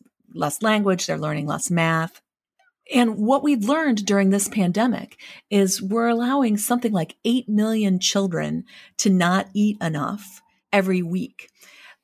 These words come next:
That's a more narrow measure than household level food insecurity. They also ask moms, "Do your kids, are your kids not eating enough right now because you don't have enough money for food?" And just an unconscionable number of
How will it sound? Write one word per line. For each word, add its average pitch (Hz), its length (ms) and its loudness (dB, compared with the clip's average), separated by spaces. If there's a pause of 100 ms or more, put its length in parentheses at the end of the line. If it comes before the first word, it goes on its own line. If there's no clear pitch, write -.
That's 240 320 0
a 262 60 2
more 240 300 4
narrow 220 720 -2
measure 190 560 2
than 180 400 -2
household 208 440 -2
level 247 220 0
food 277 200 -6
insecurity. 269 640 -6 (320)
They 214 180 0
also 220 380 0
ask 190 300 -2
moms, 185 540 -2 (640)
"Do 202 80 0
your 190 120 4
kids, 214 560 -2 (280)
are 185 80 2
your 185 60 2
kids 233 240 0
not 208 260 2
eating 208 260 2
enough 156 260 -2
right 160 240 -2
now 170 300 0
because 190 320 -2
you 156 60 -2
don't 165 180 0
have 170 140 0
enough 156 200 -6
money 160 220 -2
for 160 180 -8
food?" 190 420 -6 (300)
And 185 220 0
just 247 280 0
an 196 100 2
unconscionable 196 840 2
number 160 540 -4
of 151 240 -2